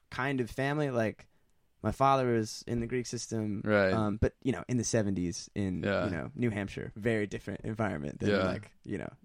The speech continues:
Speaker 1: two thousand tens,
Speaker 2: Yeah.
Speaker 1: Southern California, Greek system.
Speaker 2: Baseball caps on backwards.
Speaker 1: Yeah. <laughs> But, uh, I had, like, my sisters were all into that shit and just like,
Speaker 2: Mm-hmm.
Speaker 1: "If you don't do it, you're gonna have no life."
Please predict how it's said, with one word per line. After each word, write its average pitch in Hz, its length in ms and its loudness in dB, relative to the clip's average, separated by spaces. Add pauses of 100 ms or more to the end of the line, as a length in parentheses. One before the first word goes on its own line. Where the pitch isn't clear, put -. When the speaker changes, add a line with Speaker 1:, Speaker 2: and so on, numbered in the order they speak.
Speaker 1:
two - 140 -2
thousand 113 360 -6
tens, 107 500 -6
Speaker 2:
Yeah. 95 220 -2
Speaker 1:
Southern 98 200 0
California, 104 640 -6
Greek 107 180 -2
system. - 140 -2
Speaker 2:
Baseball 98 320 0
caps 95 300 -2
on 92 120 -2
backwards. 90 760 -2
Speaker 1:
Yeah. 139 400 4
<laughs> - 640 4 (640)
But, 147 180 12
uh, 139 260 8
I - 100 0
had, 170 220 6
like, 139 140 2
my 135 80 4
sisters 131 420 0
were 107 340 2
all 104 260 0
into 98 180 -2
that 92 200 -4
shit 90 280 -4
and 76 160 -8
just 104 200 -4
like, 95 200 0
Speaker 2:
Mm-hmm. 90 120 -6 (140)
Speaker 1:
"If - 60 -20
you 107 80 4
don't 95 160 -2
do 117 160 2
it, - 100 -2 (240)
you're 104 100 -6
gonna 101 120 -2
have 98 160 -6
no 104 180 -2
life." 104 500 -4